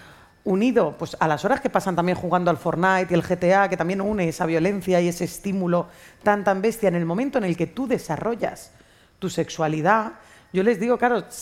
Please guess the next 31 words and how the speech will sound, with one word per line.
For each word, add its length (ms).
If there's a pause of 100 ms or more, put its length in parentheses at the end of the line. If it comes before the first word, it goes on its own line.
(100)
claro 240
que 80
separa 320
lo 80
afectivo 420
de 80
lo 60
sexual. 400
La 80
pornografía 420
no 80
tiene 180
ni 120
un 100
atisbo 640
de 100
afectividad. 720 (680)
Claro, 180
yo 140
les 160
digo 180
que 100
da 80
igual 380
que 80
sea 160
una 160
noche 320
que 100
diez 280
años, 440